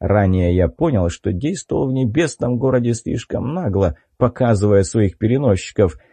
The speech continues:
Слабый граф, под началом которого трудятся десятки и сотни людей, способные переносить товары на бесконечные расстояния практически без каких-либо затрат.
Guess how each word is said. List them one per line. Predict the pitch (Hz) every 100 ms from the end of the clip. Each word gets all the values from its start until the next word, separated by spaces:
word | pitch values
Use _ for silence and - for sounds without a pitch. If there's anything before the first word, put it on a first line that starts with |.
| _ _
Слабый | - - 226 151
граф, | 117 147 175 -
под | 117 107
началом | 123 123 - 131
которого | 120 123 143 135 113
трудятся | 127 127 113 - 107
десятки | 113 107 135 120 - 113
и | 107
сотни | - - 139 120 107
людей, | 98 90 107 143
способные | - - 104 - 120 107 107
переносить | 90 104 107 104 - 113 -
товары | - 110 120 110
на | 104
бесконечные | 101 98 - 110 113 104 - 107 98
расстояния | 95 - 95 107 135 117 104
практически | 110 101 117 107 95 - 110
без | 90 80 110 120 -
каких-либо | 120 107 123 117 120 101 123
затрат. | 147 160 143 107 87